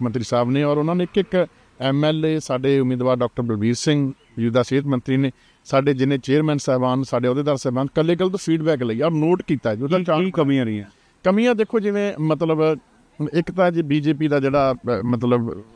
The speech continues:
Speaker 1: ਚੱਲਿਆ ਕਿ ਬੀਜੇਪੀ, ਅ, ਜਿਹੜੀ ਹੈ ਬਹੁਤ ਜ਼ਿਆਦਾ ਐਕਸਟਰਾ ਵੋਟ ਲੈ ਗਈ ਸ਼ਹਿਰਾਂ ਦੇ ਵਿੱਚ ਔਰ ਪਿੰਡਾਂ ਦੇ ਵਿੱਚ ਜਿੱਥੇ ਉਹਨੂੰ ਵੜਨ ਨਹੀਂ ਸੀ ਦਿੱਤਾ ਜਾ ਰਿਹਾ, ਉੱਥੇ ਵੀ ਵੀਹ ਵੀਹ, ਪੰਜਾਹ ਪੰਜਾਹ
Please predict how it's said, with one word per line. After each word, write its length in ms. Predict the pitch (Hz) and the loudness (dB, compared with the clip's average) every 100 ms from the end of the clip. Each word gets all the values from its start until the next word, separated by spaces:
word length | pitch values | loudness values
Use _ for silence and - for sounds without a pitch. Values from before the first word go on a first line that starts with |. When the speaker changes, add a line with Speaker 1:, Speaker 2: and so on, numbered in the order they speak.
| 101 98 - | -20 -20 -2
Speaker 1:
ਚੱਲਿਆ 340 | 135 120 120 | 0 2 2
ਕਿ 140 | 113 123 | 0 -2
ਬੀਜੇਪੀ, 680 | 117 117 120 - 117 117 107 _ _ - | 0 0 0 2 2 2 -2 _ _ -4
ਅ, 20 | |
ਜਿਹੜੀ 280 | 113 123 123 | -2 0 2
ਹੈ 60 | 117 | 2
ਬਹੁਤ 260 | 117 120 | 0 -2
ਜ਼ਿਆਦਾ 280 | 113 107 113 | 0 0 0
ਐਕਸਟਰਾ 320 | 107 - 127 | -2 -2 0
ਵੋਟ 220 | 113 110 | 0 0
ਲੈ 140 | 110 104 | 0 0
ਗਈ 100 | 107 | 0
ਸ਼ਹਿਰਾਂ 300 | - 117 123 | 0 0 0
ਦੇ 100 | 117 | 0
ਵਿੱਚ 240 | 107 104 95 _ _ _ _ - | -2 -6 -12 _ _ _ _ -4
ਔਰ 200 | 131 139 - _ _ | -2 -2 -8 _ _
ਪਿੰਡਾਂ 280 | 147 147 165 | -2 2 2
ਦੇ 80 | 165 | 2
ਵਿੱਚ 140 | 160 | 0
ਜਿੱਥੇ 200 | 151 143 | -2 -2
ਉਹਨੂੰ 160 | 175 151 | -4 0
ਵੜਨ 180 | 127 147 | 0 2
ਨਹੀਂ 120 | 165 | 0
ਸੀ 120 | 160 | 0
ਦਿੱਤਾ 240 | 131 143 127 | -2 0 2
ਜਾ 200 | 123 117 | 2 2
ਰਿਹਾ, 100 | 135 | 0
ਉੱਥੇ 260 | - 160 | -2 0
ਵੀ 120 | 147 | 2
ਵੀਹ 180 | 135 131 | 2 0
ਵੀਹ, 100 | 156 | -2
ਪੰਜਾਹ 280 | 131 127 131 | -2 -2 0
ਪੰਜਾਹ 220 | 135 135 | 0 -2